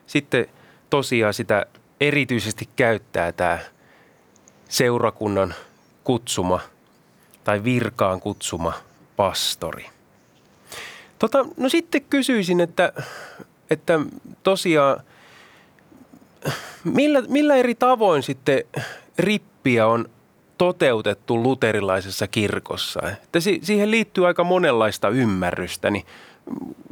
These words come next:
mi-, miten käytännössä, minkälaisia, niin kuin, minkälainen ilmiö se on ollut? Että onko se aina nyt niin, että o-, ihminen on kahden kesken, ö, pastorin kanssa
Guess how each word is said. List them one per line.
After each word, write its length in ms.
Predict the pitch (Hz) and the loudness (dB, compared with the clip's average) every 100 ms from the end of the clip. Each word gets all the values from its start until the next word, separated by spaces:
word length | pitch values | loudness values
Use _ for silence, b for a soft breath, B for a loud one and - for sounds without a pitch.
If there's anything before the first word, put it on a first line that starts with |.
| - | -2
mi-, 180 | 220 240 | 0 0
miten 300 | 269 294 277 | 0 0 2
käytännössä, 640 | 254 165 170 127 110 - | 2 2 2 0 0 0
minkälaisia, 560 | 180 208 185 160 143 139 | 0 2 2 2 2 2
niin 140 | 135 | 2
kuin, 180 | 123 - - | 0 -4 0
minkälainen 480 | 151 165 156 143 - | 0 2 2 2 2
ilmiö 560 | 156 131 110 101 95 90 B | 2 2 2 2 0 -4 B
se 180 | - 104 | -4 -2
on 140 | 95 98 | 0 0
ollut? 380 | 90 80 80 | 0 -4 -8
Että 320 | 67 - 113 95 B B B B B | -12 -4 -4 -4 B B B B B
onko 200 | 170 175 | -2 0
se 120 | 175 | 2
aina 300 | 170 180 165 | 4 4 2
nyt 220 | 127 120 - | 0 -4 -4
niin, 340 | 131 135 117 | 0 2 2
että 280 | 101 - 107 - _ - | 0 0 -2 -2 _ -14
o-, 260 | - - - - - | -8 -6 -8 -6 -2
ihminen 400 | 131 117 120 113 | 0 2 2 2
on 60 | |
kahden 380 | 127 110 104 98 | 0 0 -2 -4
kesken, 400 | 90 - 92 87 - b b b _ | -6 -4 -6 -6 -12 b b b _
ö, 180 | 95 87 - _ _ | -2 -2 -6 _ _
pastorin 580 | 101 90 - - 87 87 | -2 -2 -6 -8 -10 -4
kanssa 560 | 85 82 - - - | -4 -4 -6 -6 -6